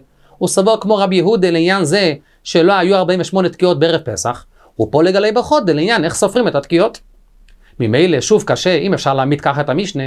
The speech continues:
אלא מאי שייר די שייר, מה הוא שיער עוד חוץ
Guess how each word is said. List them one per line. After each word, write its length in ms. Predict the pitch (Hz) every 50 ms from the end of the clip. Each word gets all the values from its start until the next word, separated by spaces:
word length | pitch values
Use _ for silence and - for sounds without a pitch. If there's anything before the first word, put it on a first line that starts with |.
| 131 131 139 - _ - - - 185
אלא 140 | 165 143
מאי 180 | 139 139 131 131
שייר 360 | 127 - - 165 226 196 180
די 180 | 175 185 180 180 175
שייר, 420 | - - 175 185 180 156 143 135
מה 120 | 143 175
הוא 140 | 196 220 214
שיער 280 | 208 - - 202 208 196
עוד 340 | - 185 226 247 226 156 123 - - _ _ _ _
חוץ 540 | - - 233 254 254 254 - - - -